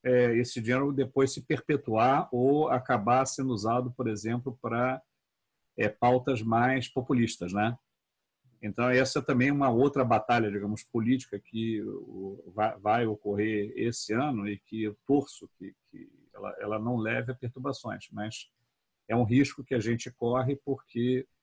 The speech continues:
estamos injetando dinheiro que é mu-, tem que ser usado de maneira muito precisa para, é, garantir a liquidez e,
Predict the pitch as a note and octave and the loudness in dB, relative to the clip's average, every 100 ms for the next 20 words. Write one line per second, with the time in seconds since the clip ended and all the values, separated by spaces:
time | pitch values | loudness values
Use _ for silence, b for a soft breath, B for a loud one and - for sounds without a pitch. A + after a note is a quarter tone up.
0 | _ _ _ _ A2+ A2+ G#2+ B2+ A#2 B2 | _ _ _ _ -2 0 2 2 2 0
1 | - B2+ C#3+ D3 C#3 D3 B2+ G#2 B2 A2+ | 0 0 0 0 -2 -4 -4 -2 2 4
2 | A2 G2+ G#2 - A2 G#2+ G2+ A2 A#2 B2+ | 4 2 -4 -4 -2 -2 -2 -2 -2 -4
3 | - A#2+ A2+ - A#2+ G#2+ A#2 A#2 A2+ A#2 | -8 -8 -6 -2 -2 0 0 0 -2 -2
4 | A#2 B2 B2 C3+ D#3 F#3 E3 - C#3+ B2+ | 0 0 0 0 0 0 -4 -2 0 0
5 | - D3+ D#3+ G2 - G2+ _ B2 C3 D3 | -2 0 0 0 -6 -8 _ 2 4 4
6 | D3+ D#3 D3+ - _ _ _ _ _ - | 2 -2 -4 -8 _ _ _ _ _ 2
7 | A#2 A2+ A2 G#2 G2+ A#2 B2 A#2 A2+ G#2+ | 4 4 2 0 0 2 2 2 2 2
8 | A#2+ A#2+ G2+ B2 C3+ A#2+ - G2+ F#2+ | 0 0 2 4 4 2 -4 -12 -12